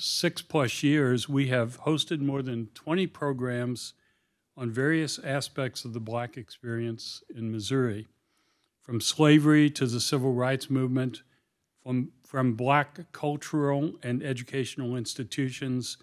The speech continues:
to Black businesses and the all-Black city of Kinloch. All of these programs, by the way, you can see by logging into our website, S H S M O dot org.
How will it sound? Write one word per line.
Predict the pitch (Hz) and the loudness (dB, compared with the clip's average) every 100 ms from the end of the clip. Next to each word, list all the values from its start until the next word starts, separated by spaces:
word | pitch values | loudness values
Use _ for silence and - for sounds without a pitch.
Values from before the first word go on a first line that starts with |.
| _ _ _ _ - | _ _ _ _ -2
to | - | -2
Black | 113 131 123 - | 2 2 2 -2
businesses | 147 135 143 123 - 139 127 - - - | -6 -2 -2 -2 -2 -2 -2 -8 -12 -6
and | 123 120 | -4 -4
the | 107 - _ - | -6 -16 _ -4
all-Black | 127 123 120 113 | -4 -2 -4 -4
city | - 127 113 107 104 _ _ _ _ _ | -4 -2 -2 -4 -6 _ _ _ _ _
of | 110 - | -20 -14
Kinloch. | - 170 127 95 - - _ _ _ _ _ _ _ _ | -2 0 0 -4 -12 -20 _ _ _ _ _ _ _ _
All | 165 196 | 2 4
of | 185 | 6
these | 165 143 | 4 4
programs, | - 160 151 135 120 | 4 4 4 0 -2
by | - 127 | -4 -4
the | 127 | -2
way, | 123 120 120 | -2 -2 -2
you | 120 127 123 | -4 -4 -6
can | - 120 107 | -8 -6 -4
see | - - 139 131 123 117 _ 123 | -4 -4 -2 0 -2 -4 _ -8
by | 117 | -6
logging | 113 120 131 135 123 | -4 -4 -4 -4 -4
into | 120 113 123 | -4 -6 -10
our | 113 | -10
website, | 107 127 123 - 113 104 127 _ _ _ _ _ _ _ _ _ _ 131 | -8 -6 -6 -10 -14 -16 -18 _ _ _ _ _ _ _ _ _ _ -8
S | 123 | -4
H | 131 110 | -4 -2
S | 131 - | -2 -2
M | 123 117 | -2 -2
O | 117 | -2
dot | 110 110 104 - | -4 -6 -8 -6
org. | 131 120 113 | 0 0 -2